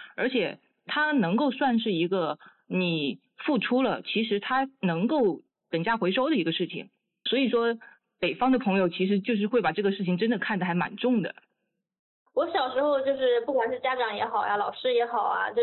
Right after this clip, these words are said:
Speaker 2: 基本上教育都是高考是人生唯一一次飞跃的机会。现在我当然不认同他们的观点，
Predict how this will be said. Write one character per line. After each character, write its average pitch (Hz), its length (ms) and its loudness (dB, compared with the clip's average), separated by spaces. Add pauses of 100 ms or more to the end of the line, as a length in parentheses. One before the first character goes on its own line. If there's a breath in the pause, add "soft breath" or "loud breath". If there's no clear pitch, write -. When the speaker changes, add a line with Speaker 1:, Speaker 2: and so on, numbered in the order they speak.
Speaker 2:
基 269 120 -4
本 214 160 0
上 220 220 -4
教 233 160 0
育 214 120 2
都 214 180 2
是 233 100 0 (320 loud breath)
高 277 180 2
考 226 200 0
是 240 180 4
人 214 180 2
生 247 220 2
唯 208 140 4
一 294 180 4
一 226 180 -2
次 240 120 4
飞 233 200 2
跃 240 140 4
的 202 80 0
机 220 240 -2
会。 226 240 0 (400 loud breath)
现 392 120 0
在 403 80 2 (120)
我 247 60 0
当 262 140 0
然 254 120 0
不 220 100 -2
认 302 240 2
同 226 140 0
他 247 100 -2
们 220 80 -4
的 214 80 -2
观 247 320 -2
点， - 300 -2